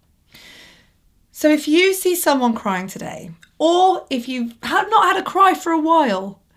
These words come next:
maybe instigate some of that emotion to come out. Allow some of that pent-up frustration or whatever it is in you to come out.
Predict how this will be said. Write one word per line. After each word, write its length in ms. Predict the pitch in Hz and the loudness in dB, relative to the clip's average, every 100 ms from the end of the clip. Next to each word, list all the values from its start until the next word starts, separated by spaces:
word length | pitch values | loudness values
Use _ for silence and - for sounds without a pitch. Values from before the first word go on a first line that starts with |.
| _ _ - | _ _ -10
maybe 440 | 262 359 381 370 | -6 -2 -2 -2
instigate 580 | 294 285 - - 196 - | -4 -6 -6 -4 -4 -4
some 160 | - 220 | -6 -6
of 120 | 208 | -4
that 160 | - 214 | -8 -6
emotion 460 | 196 196 196 190 | -4 -4 -8 -10
to 100 | 175 | -12
come 200 | - 180 | -10 -8
out. 320 | 180 175 - _ - - - | -6 -8 -12 _ -20 -20 -6
Allow 640 | 233 269 285 285 285 294 285 _ _ _ | -4 0 4 6 4 2 -4 _ _ _
some 300 | - 294 262 | -4 -2 -2
of 160 | 240 | -2
that 340 | 240 226 - - _ _ _ | 2 2 2 -6 _ _ _
pent-up 640 | - 339 349 - 311 277 | -2 -2 0 -2 -2 -2
frustration 840 | - - 254 - 349 349 302 330 285 | -10 -6 -6 -4 0 0 0 -2 0
or 60 | |
whatever 320 | 277 - 339 302 | 0 2 0 0
it 80 | |
is 160 | 233 226 | -4 -4
in 140 | 208 | -4
you 200 | 196 190 190 _ _ | -4 -6 -10 _ _
to 120 | 254 | -14
come 200 | - 302 | -6 -2
out. 240 | 381 311 | -2 -6